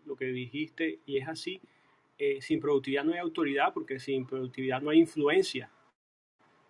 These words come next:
Sin productividad no hay impacto, no hay, no puedes aportar nada en la vida,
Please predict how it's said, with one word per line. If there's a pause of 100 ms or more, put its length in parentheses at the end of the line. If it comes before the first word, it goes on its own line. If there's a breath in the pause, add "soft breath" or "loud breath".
(360)
Sin
productividad
no
hay
impacto,
no (160)
hay,
no
puedes
aportar (120)
nada
en
la
vida,